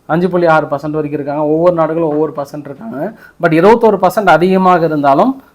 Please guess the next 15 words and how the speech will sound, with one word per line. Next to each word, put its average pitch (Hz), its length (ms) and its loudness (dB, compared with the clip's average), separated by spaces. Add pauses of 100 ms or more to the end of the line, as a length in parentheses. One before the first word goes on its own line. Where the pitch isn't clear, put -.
முதலீட்டாளர்களை 190 840 4
தக்க 156 260 0
வைப்பதற்கும் 151 560 -2 (300)
நாணய 202 420 2
மதிப்பை 180 420 0
வந்து 151 600 -2
கொஞ்சம் 175 360 0
சரி 160 220 -4
பண்ணுவதற்கும் 151 520 -4
வச்சிருக்காங்க. 139 360 -8
So 202 160 -6
இப்பதான் 165 280 -4
கொஞ்சம் 156 260 -8
பாசிட்டிவ்ல 143 380 -6
வந்திருக்கிறது. 139 680 -4